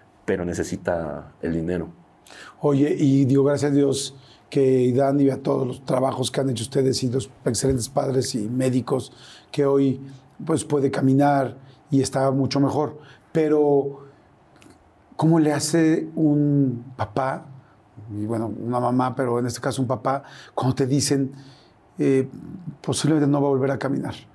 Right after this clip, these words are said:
Speaker 2: ¿Cómo pasas esa tarde? ¿Cómo pasas esas noches? ¿Cómo pasas esos meses?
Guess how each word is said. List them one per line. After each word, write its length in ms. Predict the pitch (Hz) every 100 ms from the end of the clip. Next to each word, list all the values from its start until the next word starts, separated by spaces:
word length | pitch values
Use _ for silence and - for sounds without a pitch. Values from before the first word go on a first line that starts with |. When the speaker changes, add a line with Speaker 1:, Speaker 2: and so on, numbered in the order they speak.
| - - _ _ -
Speaker 2:
¿Cómo 200 | 120 131
pasas 260 | 151 143 131
esa 220 | 135 139
tarde? 380 | 143 139 131 139
¿Cómo 260 | 147 143
pasas 240 | 143 131 135
esas 160 | 131 127
noches? 300 | 135 120 -
¿Cómo 220 | 156 143
pasas 220 | 147 135
esos 240 | 139 131 127
meses? 520 | 139 139 - 143 -